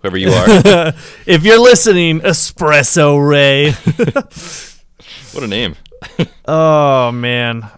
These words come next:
Speaker 2: Okay, uh, for me, from here on out, I think I'm gonna mostly go wide receiver. I have three more picks, so,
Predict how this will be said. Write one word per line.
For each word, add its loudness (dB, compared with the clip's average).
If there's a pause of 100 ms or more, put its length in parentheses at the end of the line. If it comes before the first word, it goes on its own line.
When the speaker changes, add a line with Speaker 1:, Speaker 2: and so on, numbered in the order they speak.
(100)
Speaker 2:
Okay, -4
uh, -8
for -8
me, -6
from -14
here -8
on -4
out, -6
I -10
think -10
I'm -6
gonna -6
mostly -6
go -2
wide -6
receiver. -8
I -2
have -6
three -12
more -4
picks, -10
so, -6